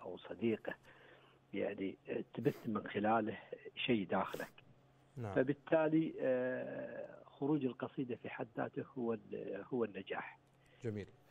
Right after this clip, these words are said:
Speaker 2: آه، شاعرنا، نبغي نستمع منك إلى إحدى نجاحاتك الشعرية.
Speaker 1: أولا، أنا أشكرك وشهادتك أعتز فيها و
Speaker 2: ما هي شهادة والله، أنت
Speaker 1: أرد،
Speaker 2: رجل،
Speaker 1: أرد،
Speaker 2: آه،
Speaker 1: أرد
Speaker 2: تعلمنا
Speaker 1: أمسي
Speaker 2: منك.
Speaker 1: عليك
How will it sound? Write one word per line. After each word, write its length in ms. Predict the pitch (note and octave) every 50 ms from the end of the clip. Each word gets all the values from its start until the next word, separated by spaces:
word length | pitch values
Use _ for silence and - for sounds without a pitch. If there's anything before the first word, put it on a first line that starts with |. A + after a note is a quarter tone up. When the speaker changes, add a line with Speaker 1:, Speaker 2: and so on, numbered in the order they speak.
| - - - - - - - - - -
Speaker 2:
آه، 280 | B2+ B2 B2+ C3 B2+
شاعرنا، 460 | A#2 - - D#3+ D#3 E3 F3 F3+ F3 E3
نبغي 280 | D#3+ D#3 C#3 C#3 C#3+
نستمع 420 | C#3 C#3 - - - B2+ A#2+ A2+ A2
منك 360 | A2 A#2 A#2 A2+ - - A#2+
إلى 380 | G#2+ G#2+ G#2+ G#2+ G#2+ G#2+ G2+ - - - - - - - - _ - -
إحدى 280 | B2+ G#2 A#2 A2+ A#2 A2
نجاحاتك 680 | G#2+ G#2 G2 G#2 G#2+ G2 - - A2 G2+ F#2+ - - - -
الشعرية. 520 | - - - F#2 F2 F2+ F#2 F2 F2 F2 - - - - - - - _ _ _ _ - - - - _ _ _ _ _ - - - - - - - - _ _ _ _ - A2+
Speaker 1:
أولا، 240 | A2+ A#2 B2 A#2+
أنا 320 | A#2 A2+ A2+ A2 A2 A2 G#2+
أشكرك 460 | - - - - G#2+ G2+ F#2 - -
وشهادتك 680 | G2 - - F#2+ G2 A2+ A2 - - - G#2 - -
أعتز 420 | F#2+ - - - A#2 A2+ G2+ F#2+ F#2 F#2 -
فيها 380 | - A#2 G#2+ F#2 G2+ G#2 A2+ - - - -
و 160 | F#2+ F#2 F#2 F#2
Speaker 2:
ما 420 | F#2 F#2 F2+ F2 E2+ B2 C3 D3
هي 80 | D3+ C3+
شهادة 380 | D#3 D3+ C#3+ D3 C#3+ A#2 A#2
والله، 280 | G#2+ G#2+ G2+ G2+ G#2+ A#2
أنت 180 | A#2+ A#2+ A#2+ B2
Speaker 1:
أرد، 100 | B2 B2
Speaker 2:
رجل، 220 | A#2+ A#2 B2 B2+
Speaker 1:
أرد، 380 | A2+ A#2 A2+ A#2 G#2+ G#2+ G#2+ A#2+
Speaker 2:
آه، 400 | A#2 A#2 A#2 A2+ - - A#2 A#2
Speaker 1:
أرد 100 | B2 A#2+
Speaker 2:
تعلمنا 340 | A#2+ A#2 B2 B2+ B2 B2+
Speaker 1:
أمسي 180 | B2 B2 B2+ B2
Speaker 2:
منك. 80 | A#2 G2
Speaker 1:
عليك 320 | G#2 B2 B2 C3 C3 C3